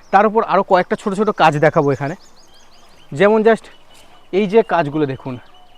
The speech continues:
এগুলো কিন্তু পুরোপুরি, আহ, মাটি পুড়িয়ে, মানে আগে খোদাই করে, কাঁচা মাটিতে খোদাই করে তারপর মাটি পুড়িয়ে এগুলোকে করা রয়েছে। just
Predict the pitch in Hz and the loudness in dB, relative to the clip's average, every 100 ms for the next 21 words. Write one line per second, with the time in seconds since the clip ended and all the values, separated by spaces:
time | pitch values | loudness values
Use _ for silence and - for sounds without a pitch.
0 | - - - - - - - - - - | -20 -20 -20 -20 -20 -20 -20 -20 -20 -20
1 | - - - 175 202 220 220 214 226 214 | -20 -20 -8 -4 0 0 0 -4 -4 0
2 | 214 185 226 220 - - - 151 151 156 | -2 -2 -4 -4 -10 -20 -12 -4 -2 -2
3 | 160 175 208 - 190 214 214 208 160 165 | -4 -4 -6 -4 -4 0 -2 -2 -4 -2
4 | 151 175 208 - 165 180 202 190 190 170 | -2 0 -2 -2 -2 0 0 -2 -4 -6
5 | 185 180 180 190 - 175 185 190 202 - | -4 -4 -4 -8 -8 -4 -4 -4 -6 -6
6 | 170 170 202 190 170 196 - 165 185 175 | -8 -8 -8 -6 -8 -10 -10 -6 -2 -2
7 | 175 170 175 160 165 185 175 180 196 | -4 -6 -6 -4 -4 -4 -8 -8 -8